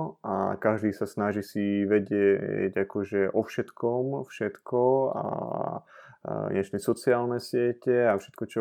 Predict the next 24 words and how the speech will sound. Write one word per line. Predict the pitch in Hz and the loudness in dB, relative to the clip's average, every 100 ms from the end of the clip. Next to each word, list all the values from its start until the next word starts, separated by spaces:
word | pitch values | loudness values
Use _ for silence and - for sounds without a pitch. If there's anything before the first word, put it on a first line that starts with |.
| 107 | -4
okolo | - 107 | 0 0
nás, | 104 107 117 - | 2 0 0 -2
nás | 104 | -4
bombarduje | 110 107 110 107 107 | -2 0 0 0 -2
toľkými | 113 113 - 117 113 107 | -2 -4 -4 -4 -2 -4
informáciami, | 107 117 113 113 - 117 117 | -6 -8 -6 -8 -6 -6 -6
ktoré | - 113 110 110 107 | -4 -2 0 0 0
vôbec | 107 110 107 | -2 -2 -4
nepotrebujeme. | 107 - - 117 107 113 117 147 160 _ _ _ _ _ _ _ - | -6 -8 -6 -4 0 0 0 -4 -6 _ _ _ _ _ _ _ -6
A | - | -4
potom | - 110 113 110 | 0 0 2 0
ako | 113 | 2
keby | 120 113 123 | 4 8 8
odputávajú, | - 131 113 110 113 | 6 2 4 4 4
odputávajú | - 135 139 123 117 | 2 -2 0 4 6
našu | 110 101 - | 4 -2 -6
pozornosť, | 98 101 87 - | -2 0 -2 -4
to | - | -8
som | 98 | -6
chcel | 98 - | -8 -10
povedať, | - - - - 101 107 | -8 -8 -8 -10 -12 -12
že, | - - 117 _ _ _ _ - | -12 -14 -16 _ _ _ _ -12
že | 110 110 101 | -8 0 2
veľmi | 101 110 107 107 107 | 6 8 6 4 2